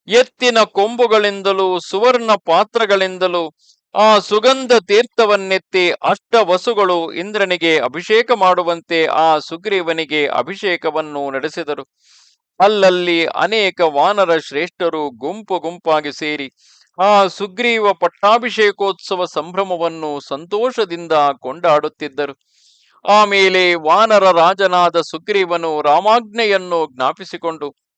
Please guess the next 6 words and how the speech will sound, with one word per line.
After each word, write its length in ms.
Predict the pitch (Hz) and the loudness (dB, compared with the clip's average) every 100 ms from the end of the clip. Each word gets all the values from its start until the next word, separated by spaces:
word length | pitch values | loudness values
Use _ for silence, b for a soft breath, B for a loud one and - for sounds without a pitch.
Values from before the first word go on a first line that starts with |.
| - | -2
ತನ್ನ 220 | 208 196 | 2 2
ಅಣ್ಣನ 520 | 165 180 214 233 214 | 2 2 0 -2 0
ಮಗನಾದ 560 | 190 170 185 185 175 160 | 0 0 0 2 2 2
ಅಂಗದನನ್ನು 920 | - 165 208 196 185 180 170 160 147 | -2 -2 -2 0 0 0 -4 -6 -4
ಸಂತೋಷದಿಂದಪ್ಪಿ 1300 | 147 165 196 214 214 196 175 175 165 160 - 160 151 | -6 -6 -4 -4 -2 -4 -6 -2 -2 -2 -8 -6 -6
ಕರೆತಂದು 640 | 143 143 180 170 160 147 | -2 -2 0 -4 -4 -12